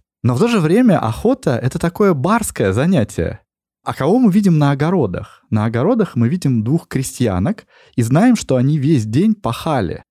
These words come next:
И только что поели у этого костра. А студент, мы тоже об этом знаем из начала, студент по случаю Страстной Пятницы весь день не ел. И получается, что он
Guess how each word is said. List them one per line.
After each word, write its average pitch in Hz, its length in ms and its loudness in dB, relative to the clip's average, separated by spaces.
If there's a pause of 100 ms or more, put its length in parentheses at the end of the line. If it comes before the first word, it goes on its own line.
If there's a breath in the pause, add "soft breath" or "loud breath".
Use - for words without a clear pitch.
И 160 60 -2
только 247 380 -2
что - 300 -4
поели 135 800 -2
у 110 120 0
этого 101 260 -2
костра. 95 580 -6 (320 loud breath)
А - 120 -8
студент, 113 840 -2 (300)
мы 107 100 0
тоже 104 280 -2
об 85 120 -4
этом 87 180 -4
знаем 87 360 -2
из 87 160 -10
начала, 98 600 -2 (460 soft breath)
студент 143 800 -2
по 107 120 -4
случаю 143 440 -4
Страстной 104 400 -2
Пятницы 151 680 -4 (380)
весь 120 260 0
день 175 240 0
не 247 200 2
ел. 104 300 -2 (500 soft breath)
И 117 60 -2
получается, 156 600 -2
что - 200 -4
он 175 200 0